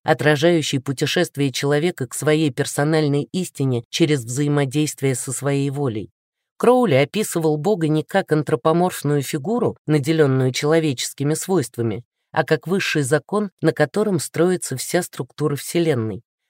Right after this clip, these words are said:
Познавая свою истинную волю, человек словно раскрывает в себе божественное начало, становясь единым с великим порядком мироздания. В своем учении Телема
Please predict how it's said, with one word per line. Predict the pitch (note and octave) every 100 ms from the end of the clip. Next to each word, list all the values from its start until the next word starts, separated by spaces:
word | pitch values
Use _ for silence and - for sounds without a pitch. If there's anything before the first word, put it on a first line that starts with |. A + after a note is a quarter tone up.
| _
Познавая | D#3 D#3+ D#3+ D#3 D3
свою | - D3+ D3 D#3
истинную | - D3+ D3+ D3+
волю, | D#3 G3 D3 - _ _
человек | - D#3+ E3 F#3
словно | - E3+ E3 E3
раскрывает | D3 - - E3 F3+ E3+ -
в |
себе | - D3 E3
божественное | C#3 D3 E3+ - C#3 D3 D3+ D3+
начало, | D#3 D3+ G3 G3 D3+ -
становясь | - D#3+ D#3 D#3 F#3+ F3
единым | C#3+ D3+ B2+ F#3+ E3 A2
с | -
великим | C#3+ D3 E3+ - C#3+
порядком | C3+ C3 D3+ - C3+ C3
мироздания. | C#3 C#3+ C#3+ C#3 B2 A2+ G#2 - _ _ _ _ _
В | -
своем | D#3+ F3 E3+
учении | F3 - G3+ E3 D#3+
Телема | - E3+ A3+ A3 A2+